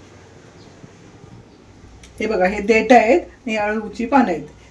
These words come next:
ही दोन्ही मी साफ करून ठेवली आहेत. अळूची, देठांची मी सालं काढून ठेवली आहेत आणि हे पण अळू साफ करून ठेवलं आहे. आणि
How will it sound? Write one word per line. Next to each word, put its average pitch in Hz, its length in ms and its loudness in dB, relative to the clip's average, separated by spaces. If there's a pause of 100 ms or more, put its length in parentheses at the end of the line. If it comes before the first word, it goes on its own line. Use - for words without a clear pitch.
ही 220 60 -10
दोन्ही 226 320 2
मी 254 100 8
साफ - 300 -2
करून 254 160 6
ठेवली 262 180 -2
आहेत. 214 120 -10
अळूची, 208 380 -8 (580)
देठांची 220 380 -4
मी 226 100 -4
सालं 202 440 -4 (300)
काढून 202 260 0
ठेवली 190 200 0
आहेत 247 180 -2 (400)
आणि 196 100 -12
हे 233 140 0
पण 269 260 4
अळू 202 160 -6
साफ 190 300 -4
करून 202 180 -6
ठेवलं 180 260 -4
आहे. - 120 -12 (760)
आणि 202 160 -12